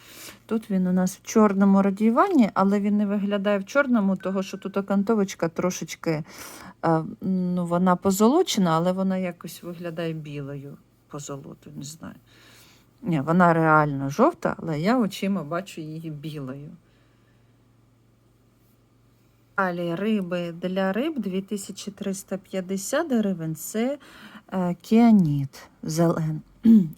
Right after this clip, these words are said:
зелений, хризоліти в очах. То риби — це брошка. Можна вдягти як підвісочку, але все одно краще як брошку.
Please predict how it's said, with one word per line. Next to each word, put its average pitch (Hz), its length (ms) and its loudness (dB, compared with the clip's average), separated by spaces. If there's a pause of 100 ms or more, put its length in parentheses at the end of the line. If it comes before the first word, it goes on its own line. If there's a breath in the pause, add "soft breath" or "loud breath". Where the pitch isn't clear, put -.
зелений, 151 680 -4 (360 loud breath)
хризоліти 170 680 -10
в 165 80 -14
очах. - 480 -18
То - 160 -12
риби — 202 300 -6
це 208 200 -8
брошка. 147 760 -8 (480 loud breath)
Можна 180 380 -4
вдягти 180 420 -8
як 180 200 -8
підвісочку, 202 1000 -12 (120)
але 220 480 -6 (1160 soft breath)
все - 160 -14
одно 202 240 -4
краще 190 460 -12
як 180 160 -10 (160)
брошку. 151 840 -14